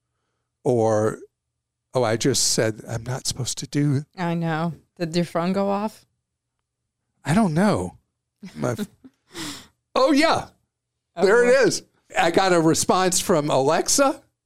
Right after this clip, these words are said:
Speaker 1: and a <laughs> response. Oh, that's so funny.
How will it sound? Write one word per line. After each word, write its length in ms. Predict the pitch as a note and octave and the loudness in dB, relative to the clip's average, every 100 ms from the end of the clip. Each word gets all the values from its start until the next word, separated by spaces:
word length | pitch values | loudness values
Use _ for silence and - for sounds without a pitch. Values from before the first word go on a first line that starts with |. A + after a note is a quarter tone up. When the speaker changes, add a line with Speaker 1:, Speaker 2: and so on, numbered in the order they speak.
| _ | _
Speaker 1:
and 240 | G#3+ C4+ | 0 2
a 20 | C4 | 2
<laughs> 60 | |
response. 960 | A#3+ - - - - B3 G3+ - - - _ - - - - - - - - _ - - - A3+ - | 2 0 -4 -6 -2 0 2 0 -2 -6 _ -2 -2 -2 -8 -2 -2 -2 -6 _ -2 -2 -2 -2 -2
Oh, 400 | - B3 C4+ C4+ G#3+ | 0 2 4 4 4
that's 300 | F#3+ F3+ - | 2 2 2
so 220 | - F3+ | 2 2
funny. 400 | - G3 C#3 | 2 2 0